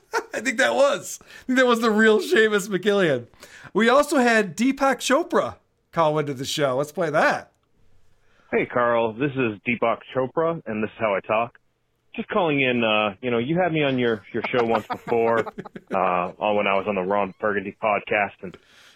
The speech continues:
Speaker 2: you know, you kinda took the piss out of me, and, you know, I was all right. I wasn't gonna call in and motherfuck you over that. I mean, I am a highly spiritual,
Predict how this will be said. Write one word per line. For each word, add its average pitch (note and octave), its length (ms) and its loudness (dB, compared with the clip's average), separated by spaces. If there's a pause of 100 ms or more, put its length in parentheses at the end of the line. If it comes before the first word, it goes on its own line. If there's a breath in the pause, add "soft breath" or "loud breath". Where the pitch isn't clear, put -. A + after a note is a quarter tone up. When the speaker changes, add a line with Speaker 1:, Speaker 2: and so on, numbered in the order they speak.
(160 soft breath)
Speaker 2:
you D#3 80 0
know, D3+ 60 2
you D3 100 -2
kinda D#3 220 -2 (100)
took D3+ 100 -4
the - 180 -8
piss C3 180 -2
out C3 180 2
of B2+ 40 0
me, C3 260 0
and, G#2+ 220 -4
you D#3+ 80 -4
know, C3+ 120 0
I C#3 140 2
was C3 60 0
all B2+ 140 2
right. G#2+ 240 2
I A#2 80 2
wasn't A2+ 200 0
gonna A2 120 0
call A2 260 0
in G#2+ 80 -2
and G#2+ 80 -4
motherfuck G#2 400 -2
you G#2 120 0
over G2 140 0
that. G2+ 280 2
I G#2 80 0
mean, G#2 140 0
I G#2+ 80 2
am G#2 120 0
a - 40 2
highly G#2 380 0 (520)
spiritual, C3+ 760 2